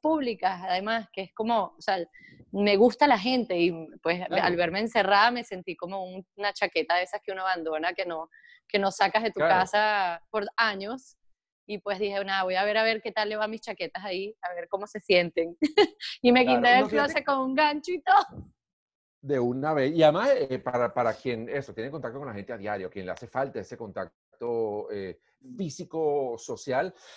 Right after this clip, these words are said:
Speaker 2: hacerlo todo a través de una pantalla, de una computadora, mire, es complicado, ¿no? Porque, porque no, no, no, no es lo mismo.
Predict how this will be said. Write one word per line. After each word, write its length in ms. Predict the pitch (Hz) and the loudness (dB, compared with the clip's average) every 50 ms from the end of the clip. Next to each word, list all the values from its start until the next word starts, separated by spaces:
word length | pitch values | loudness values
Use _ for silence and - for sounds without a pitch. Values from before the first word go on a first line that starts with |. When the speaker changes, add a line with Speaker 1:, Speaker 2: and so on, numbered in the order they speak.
| - - - | -16 -12 -12
Speaker 2:
hacerlo 340 | 120 127 - 160 165 220 226 | -8 -4 -4 -2 -2 -2 -4
todo 180 | - 220 208 180 | -4 -4 -4 -4
a 40 | |
través 200 | 170 160 160 165 | -2 -2 -2 -2
de 40 | 175 208 | -2 -4
una 100 | 208 - | -6 -6
pantalla, 580 | 160 147 - - 185 170 170 170 175 156 160 156 | -8 -8 -8 -8 -8 -8 -8 -8 -10 -10 -10 -10
de 60 | 156 | -10
una 140 | 160 165 156 | -10 -10 -12
computadora, 840 | 165 160 139 143 - 131 127 135 139 151 156 165 165 165 - - - 123 117 - _ _ - - _ | -12 -14 -14 -14 -12 -10 -8 -6 -6 -4 -4 -4 -6 -6 -8 -10 -16 -20 -20 -20 _ _ -20 -20 _
mire, 220 | 233 302 180 165 127 | -12 -8 -6 -6 -6
es 60 | - | -8
complicado, 760 | _ - 202 190 - - - - 202 208 202 127 92 90 90 | _ -12 -14 -12 -14 -16 -12 -10 -8 -8 -6 -6 -8 -8 -8
¿no? 220 | 95 135 165 160 | -10 -12 -12 -12
Porque, 440 | - 131 110 - 120 117 110 104 104 - | -12 -16 -12 -8 -6 -4 -4 -4 -6 -8
porque 720 | - 113 104 95 - 110 110 107 104 104 107 107 104 101 98 _ | -10 -12 -12 -10 -6 -4 -4 -2 -2 -2 -4 -6 -8 -10 -10 _
no, 100 | 117 135 | -10 -10
no, 200 | 143 139 143 147 139 | -8 -8 -8 -10 -10
no, 320 | 143 147 135 135 147 147 _ | -12 -14 -12 -10 -10 -12 _
no 220 | 139 143 143 151 | -14 -14 -10 -8
es 60 | 165 170 | -8 -6
lo 100 | 196 208 | -6 -4
mismo. 360 | 233 226 170 117 87 78 | -4 -4 -4 -6 -10 -16